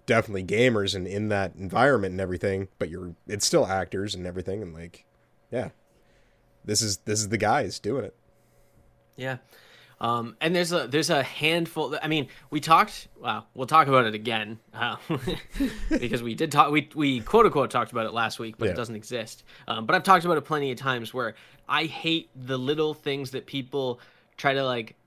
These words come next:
Speaker 2: toss in as references or Easter eggs just to be funny.
Speaker 1: <laughs> Yeah.
Speaker 2: Um, I, I, you know, we'll talk about it more later,
Speaker 1: Yeah.
Speaker 2: but mainly, like, A big one for me is out in, in Star Wars, when they try to do, like,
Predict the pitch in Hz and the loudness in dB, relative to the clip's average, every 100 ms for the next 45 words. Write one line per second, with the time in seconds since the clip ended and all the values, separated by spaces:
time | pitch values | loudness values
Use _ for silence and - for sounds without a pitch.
0 | _ - 131 135 - 123 123 123 107 117 | _ 2 4 4 0 -2 -2 -4 -4 -4
1 | 117 113 110 120 117 127 113 120 110 78 | -4 -8 -4 -4 -4 -6 -6 -6 -8 -8
2 | 117 - 113 101 110 - 113 - 110 113 | -10 -8 -8 -8 -12 -10 -10 -8 -10 -10
3 | 104 _ _ - 104 78 - - - - | -12 _ _ -10 -10 -10 -10 -8 -8 -12
4 | - - - - 107 104 87 82 - 123 | -20 -20 -20 -6 -2 -2 -4 -14 -6 -4
5 | 127 123 117 123 - 127 113 131 131 123 | -2 -4 -6 -10 -10 -6 -4 0 0 0
6 | 120 113 113 127 117 110 - 131 139 160 | -2 -2 -4 -4 -2 -2 -4 -2 0 0
7 | 156 147 120 123 113 - - - _ 117 | 0 -2 -2 -4 -4 -8 -20 -20 _ -2
8 | 151 147 139 131 131 131 123 123 123 120 | 0 2 0 -2 -2 0 0 -2 -2 -6
9 | 117 123 120 151 120 104 - 117 110 110 | -6 -6 0 0 0 -6 -8 -10 -6 -4
10 | 127 113 113 120 113 110 | -2 -2 -2 -4 -4 -6